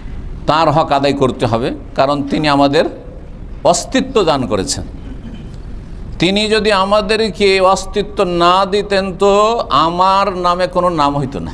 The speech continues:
মানুষই হইতো না, আপনাদের নামে কোনো কিছুই হইতো না, না হইতো? "হাল আতা আলাল ইনসানে হিনুম মিনাদ দাহরি লাম ইয়াকুন শাইআম মাযকুরা।" এমন একটা সময় কি প্রতিটি মানুষের ওপর আসেনি? এমন একটা কাল ছিল,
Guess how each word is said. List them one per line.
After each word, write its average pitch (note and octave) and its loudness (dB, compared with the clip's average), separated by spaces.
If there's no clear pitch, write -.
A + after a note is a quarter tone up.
মানুষই C3 -2
হইতো F2+ -8
না, - -6
আপনাদের F3 0
নামে F3 0
কোনো F3 0
কিছুই E3 2
হইতো C#3+ 0
না, A#2 -2
না C#3 2
হইতো? C#3+ 2
"হাল B2 2
আতা A#2 2
আলাল A#2 0
ইনসানে A2+ -2
হিনুম C#3+ 0
মিনাদ C#3+ 0
দাহরি F#3+ 2
লাম A3 0
ইয়াকুন F3 0
শাইআম C3 0
মাযকুরা।" F#2 -4
এমন C3+ 2
একটা C#3+ 0
সময় D3+ 0
কি E3 -4
প্রতিটি D3 0
মানুষের D3 2
ওপর C#3+ 2
আসেনি? B2+ 0
এমন E3 0
একটা D#3 2
কাল C#3 2
ছিল, A#2 -2